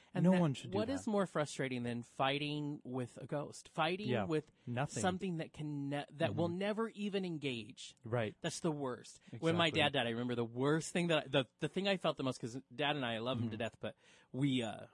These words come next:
Speaker 1: we fought a lot.
Speaker 2: Sure.
Speaker 1: He
Speaker 2: <laughs> Yeah,
Speaker 1: definitely
Speaker 2: yeah.
Speaker 1: did not agree, uh, with, you know, he didn't like that I was gay. But what I remember after he died was thinking, he, that punk left before we could finish because nobody won.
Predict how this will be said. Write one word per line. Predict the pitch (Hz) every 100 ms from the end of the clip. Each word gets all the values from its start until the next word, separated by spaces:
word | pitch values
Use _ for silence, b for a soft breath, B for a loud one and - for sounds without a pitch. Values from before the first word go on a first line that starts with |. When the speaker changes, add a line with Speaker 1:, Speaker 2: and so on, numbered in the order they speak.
| _
Speaker 1:
we | - 123
fought | - 95
a |
lot. | 90 - - - -
Speaker 2:
Sure. | - 151 - -
Speaker 1:
He |
Speaker 2:
<laughs> | 160
Yeah, | -
Speaker 1:
definitely | 170 165 180 156
Speaker 2:
yeah. |
Speaker 1:
did | 135
not | 123 110
agree, | 101 101 101 101 - -
uh, | 107 101 92 -
with, | 113 110 _
you | 123 120
know, | 101
he | 120
didn't | 117
like | 107 101
that | 110
I | 113
was | -
gay. | 131 117 b b b
But | 165
what | 151 185
I |
remember | 175 160 190 185 -
after | 120 139 143
he | 120
died | 120 147
was | 123 -
thinking, | 131 123 131 117 113 - _ _ _ _ _ _ _ _ _
he, | - - 214 208 _ _ _ -
that | - 190 220 233 _
punk | - 185 135 160
left | - 175 202 139 143 -
before | 147 - 151
we | 147
could | 139
finish | - - 196 139 135 - B B
because | 185 180 143
nobody | 247 285 247
won. | 202 190 156 117